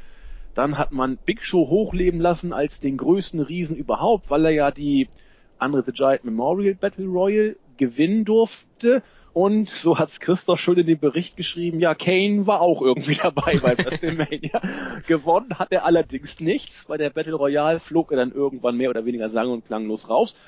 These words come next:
Und die beiden haben da irgendwie immer so ein bisschen Witze gemacht. Zuerst hat Rollins das ein bisschen, äh, aufgegriffen und dann nachher auch Big Show. Und, äh, sag mal,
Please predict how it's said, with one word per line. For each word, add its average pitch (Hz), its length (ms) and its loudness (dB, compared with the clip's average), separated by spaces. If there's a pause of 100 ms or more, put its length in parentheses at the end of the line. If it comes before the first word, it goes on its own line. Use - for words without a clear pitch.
(240)
Und 165 100 -4
die 180 80 -4
beiden 185 300 0
haben 202 100 0
da 185 140 0
irgendwie 214 400 2
immer 208 140 -2
so 214 100 -4
ein - 20 -4
bisschen 214 260 -4
Witze - 280 -4
gemacht. 101 340 -8
Zuerst 156 400 -6
hat 98 160 -12
Rollins 262 420 0
das 240 220 -4
ein 233 100 -6
bisschen, 240 480 -4 (680)
äh, 170 280 2 (680)
aufgegriffen 226 1040 0
und 196 480 -2
dann 175 160 0
nachher 196 500 0
auch 185 220 -2
Big - 260 -4
Show. 107 380 -2
Und, 127 580 -8
äh, 147 300 -6
sag 214 240 -2
mal, 143 880 0